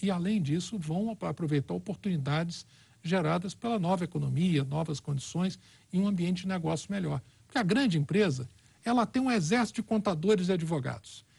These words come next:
Essa aí consegue driblar ou conviver com a, a, o excesso de burocracia.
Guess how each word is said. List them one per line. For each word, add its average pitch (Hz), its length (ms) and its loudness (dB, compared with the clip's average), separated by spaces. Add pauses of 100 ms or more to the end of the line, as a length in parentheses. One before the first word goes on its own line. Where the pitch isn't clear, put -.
(240)
Essa 226 360 0
aí 202 180 2
consegue 208 720 0 (800)
driblar 226 720 4
ou 170 200 4
conviver 202 880 2
com 226 360 2
a, 214 80 2 (120)
a, 175 360 0
o 170 120 2
excesso 196 580 0
de 170 80 0
burocracia. 156 720 0